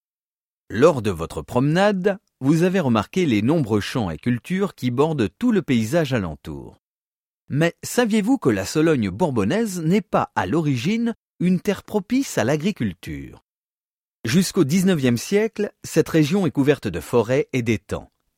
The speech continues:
et les terres sont inexploitables du fait de la composition sableuse des sols. Pourtant, un homme décida de changer les choses.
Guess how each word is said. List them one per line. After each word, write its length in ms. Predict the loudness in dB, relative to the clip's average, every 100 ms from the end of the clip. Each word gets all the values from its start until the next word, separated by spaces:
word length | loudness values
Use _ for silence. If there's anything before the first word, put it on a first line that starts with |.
| _ -2
et 100 | 2
les 140 | 2
terres 280 | 2 0 -2
sont 180 | -4 -2
inexploitables 880 | 2 2 0 0 0 0 0 0 -2 _ _
du 180 | -4 -4
fait 180 | 0 0
de 80 | 0
la 140 | -2
composition 680 | -2 -2 -2 -2 -4 -4 -2
sableuse 460 | -2 0 -2 -2
des 100 | -4
sols. 480 | -4 -8 -10 -12 -20 _ _ _ _ _ _
Pourtant, 480 | -8 -6 -2 -2 -4 _ _ _
un 220 | 0 2
homme 200 | 2 0
décida 440 | 0 -2 0 0 0
de 100 | 0
changer 380 | -2 -2 -2 -4
les 120 | -4
choses. 520 | -10 -12 -14 -20